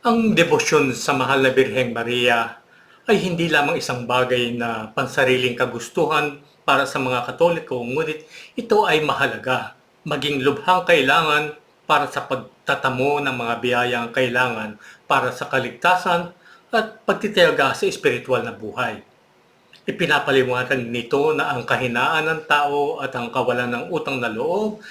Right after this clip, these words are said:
ay humahantong sa pagbaba ng biyaya at pagtaas ng panganib ng pagkahulog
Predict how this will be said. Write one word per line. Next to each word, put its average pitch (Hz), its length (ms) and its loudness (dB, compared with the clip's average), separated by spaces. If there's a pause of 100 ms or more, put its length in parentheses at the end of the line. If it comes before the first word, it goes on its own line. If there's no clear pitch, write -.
(160)
ay 220 160 4
humahantong 175 640 0
sa - 160 -6
pagbaba 123 560 -2
ng 117 160 -6
biyaya 123 640 0 (240)
at 160 160 0
pagtaas 151 640 -2
ng 127 160 -4
panganib 127 720 0 (220)
ng 131 320 -2
pagkahulog 123 640 -4